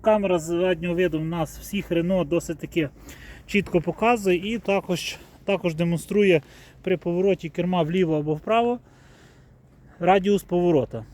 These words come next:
Тобто, чи ви зачепите будь-яку перешкоду, яка знаходиться ззаді, чи ні. На кожній ручці ось цього автомобіля в нас знаходяться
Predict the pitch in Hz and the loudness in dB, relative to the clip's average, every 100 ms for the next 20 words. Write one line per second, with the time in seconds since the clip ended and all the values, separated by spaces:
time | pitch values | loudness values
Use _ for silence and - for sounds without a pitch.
0 | - 170 143 156 185 165 147 147 208 208 | -12 -10 -8 -8 -2 -2 -2 -2 -2 -2
1 | 226 240 202 202 208 - 208 214 202 - | -2 -4 -4 -4 -4 -4 -4 -2 -4 -2
2 | 202 185 185 185 190 196 185 - 180 156 | 0 2 0 0 0 -2 -2 -2 -4 0
3 | 185 160 170 147 - - - - - - | 0 0 -2 -4 -10 -18 -20 -20 -20 -20
4 | - - 190 165 117 101 - - - - | -20 -8 -6 -4 -6 -8 -16 -18 -20 -20
5 | - - - - - - - - - - | -18 -18 -16 -14 -14 -16 -16 -16 -14 -6
6 | 185 240 247 202 196 180 135 - 165 175 | 0 4 4 4 0 0 -2 -10 -6 0
7 | 226 190 - 170 143 - - - - 180 | 0 -2 -4 0 0 0 -8 -10 -6 -6
8 | 165 - 196 175 165 139 - - - - | -6 0 2 4 4 2 -6 -12 -12 -10
9 | - 175 190 180 196 165 160 170 151 156 | -8 -2 0 2 2 2 0 -2 -2 -2
10 | - 180 151 131 151 135 | 0 0 -2 -4 0 0